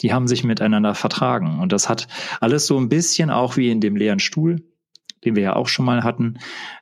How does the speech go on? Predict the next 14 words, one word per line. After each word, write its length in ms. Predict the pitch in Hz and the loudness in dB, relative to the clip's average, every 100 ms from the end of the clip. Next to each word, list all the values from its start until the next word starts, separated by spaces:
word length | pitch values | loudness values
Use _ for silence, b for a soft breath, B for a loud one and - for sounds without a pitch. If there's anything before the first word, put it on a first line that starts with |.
| - | -2
äh, 340 | 123 117 113 | 0 2 0
stattgefunden, 800 | 127 - 120 - - 113 107 113 | -2 -2 -2 -2 0 0 0 0
dass 160 | 101 92 | 0 0
es 140 | 104 | 0
also 160 | 104 104 | 0 0
immer 180 | 110 110 | 0 0
ein 180 | 107 104 | 0 0
wieder 160 | 104 | 0
hineinversetzen 920 | 95 101 101 123 147 117 113 110 - 85 | 0 0 0 0 0 0 -2 -2 -2 0
in 120 | 104 | 0
diesen 220 | 104 104 | 0 0
Anteil 460 | 101 110 120 123 110 | 0 -2 0 0 0
war. 260 | 110 107 101 | 0 0 0
Und 220 | 101 | -2